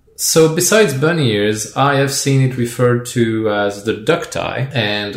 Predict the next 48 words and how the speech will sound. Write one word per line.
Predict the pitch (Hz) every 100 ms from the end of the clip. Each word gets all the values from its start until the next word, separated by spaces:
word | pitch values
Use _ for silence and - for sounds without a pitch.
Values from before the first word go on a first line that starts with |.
| -
also | 110 104 - 117 104
as | 104 98 95 -
the | 107 104 -
pillow | - 135 110 92
tie. | 90 92 95 98 - - _ _ _
But | -
I'm | 123 123
sure | 160
there's | 139 113
many | 110 117 143 135
other | 104 92
names, | 98 175 262 214
and | 143 117 113
in | 113
fact, | - 117 110 - - -
if | 120 117
you're | 117
listening | 110 110 107
to | 104
this | 104 98
podcast | - 104 - 107 98 -
and | 98
your | 98
local | 104 101 107
community | - 101 101 98 92 98
calls | 92 104 98 98
that | 92
tie | - 98
something | 92 104 98 104 123
else, | 233 240 - - _ _ _ _
please | - 123
come | - 117 107 104 -
on | 110
FetLife | 104 107 104 107 98
or | 101
Instagram | 101 - 120 170 233 127
and | 101 98
tell | 107 101
us | 95 - - -
in | 104
the | 95
comments | - 92 90 90 - - -
what | 110 -
name | 92 92
you | 90
use | - -
for | 104
it. | - 127